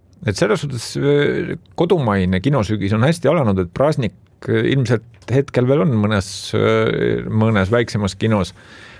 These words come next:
Nüüd see kohe tuleb O kaks, äh, selga, et, äh, tasub minna ja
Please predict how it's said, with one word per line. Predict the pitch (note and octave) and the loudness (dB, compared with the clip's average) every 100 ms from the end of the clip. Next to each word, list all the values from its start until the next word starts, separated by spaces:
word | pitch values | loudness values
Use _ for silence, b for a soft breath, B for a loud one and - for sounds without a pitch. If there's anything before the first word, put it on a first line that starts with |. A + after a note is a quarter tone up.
| B | B
Nüüd | C3 C#3 B2 | 0 0 -2
see | - E3 D3+ | -2 0 2
kohe | A#2+ C#3+ B2+ | 2 0 2
tuleb | B2 B2 - D3+ | 2 0 0 0
O | D3 D3+ | 2 2
kaks, | A#2+ A#2+ - - | 0 -2 -4 -12
äh, | C#3 C#3+ C#3+ C#3 | -6 -2 -2 -2
selga, | C3 D#3 C#3 A#2 A2+ | 0 0 0 2 0
et, | A#2 - - - - | -2 -14 -20 -16 -2
äh, | B2+ C3 C3 C3+ C3+ C3 B2+ | 0 2 2 2 2 0 0
tasub | D3 C#3+ | 0 0
minna | C#3+ D#3+ C3 G#2+ | 2 2 2 2
ja | A2 | 2